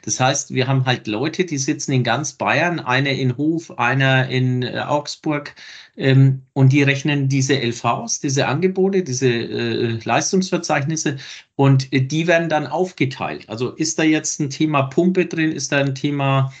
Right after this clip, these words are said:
Spezial drin, dann kommt die in die Fachabteilung, wird da auch, äh, sozusagen ausgearbeitet und am Schluss wird das Angebot zusammengefügt und der Kunde kriegt ein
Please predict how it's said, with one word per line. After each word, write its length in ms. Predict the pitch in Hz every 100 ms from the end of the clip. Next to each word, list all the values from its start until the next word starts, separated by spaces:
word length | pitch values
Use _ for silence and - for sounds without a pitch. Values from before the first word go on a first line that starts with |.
| -
Spezial 640 | - - 135 - 117 117 180
drin, 400 | 170 185 190 - - _ -
dann 320 | 135 135 139
kommt 300 | 135 156 175
die 160 | 175 151
in 80 |
die 100 | 139
Fachabteilung, 800 | 135 151 - 190 - 160 165 165
wird 160 | 151 135
da 360 | 139 151 135 - _ _
auch, 400 | 117 - - -
äh, 240 | 135 120 107 - _ _
sozusagen 560 | - 117 113 - 107 98
ausgearbeitet 720 | 120 156 - 147 139 151 151 143
und 160 | 135
am 100 | 127
Schluss 300 | 127 160 156
wird 100 | 151
das 120 | 139
Angebot 480 | 131 143 151 147 139
zusammengefügt 680 | 143 135 135 151 151 185 151
und 40 |
der 120 | 135 131
Kunde 300 | 156 147 139
kriegt 320 | 139 135 -
ein 460 | 98 110 139 139